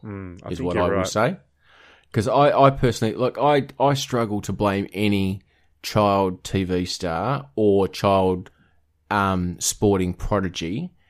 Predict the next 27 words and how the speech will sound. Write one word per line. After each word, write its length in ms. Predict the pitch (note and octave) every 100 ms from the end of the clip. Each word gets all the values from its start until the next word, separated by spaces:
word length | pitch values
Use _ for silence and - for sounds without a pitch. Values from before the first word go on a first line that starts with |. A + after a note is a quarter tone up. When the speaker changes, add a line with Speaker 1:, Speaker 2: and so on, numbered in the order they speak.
| _ _ _
Speaker 2:
for 200 | - A2+
getting 300 | G2 G#2+ F2
fucked 680 | - - - - C3+ A#2 -
up 200 | A2+ A2
by 140 | - G2+
the 80 | F#2
time 280 | - G2 F#2+
they're 80 |
twenty-five, 960 | - G#2 F#2 - F#2+ F2+ F2 C#3+ D#3+ - _ _ _ _ -
because 360 | G2+ - G2
they've 140 | G#2+ F2+
had 340 | F#2+ G2+ F2+ -
an 160 | G#2 E2+ _ G#2+
unreal, 1160 | G#2 G2+ G2 G2+ - F#2 F#2+ F#2+ F#2 F#2 - _ -
surreal 960 | - - - D3 C3+ G#2 G2 F#2 F#2 - _ _ _ A2+
existence 580 | F#2+ G2+ G2 G2 -
through 160 | - G2
their 100 | F#2
developmental 600 | F#2 F#2 F#2 F2+ D2 F2+
years 420 | G2 D#2+ C2+ - _ _ _
where, 460 | G#2+ G#2 G2+ G#2 G#2
like, 300 | A#2 A2+ G#2
they 180 | A2+ G#2+
are 100 | G2
treated 640 | - - A#2 G#2 G#2+ F#2+ - _ _ _ _
like 320 | G#2+ F#2+ -
gods 460 | - F2 D2+ -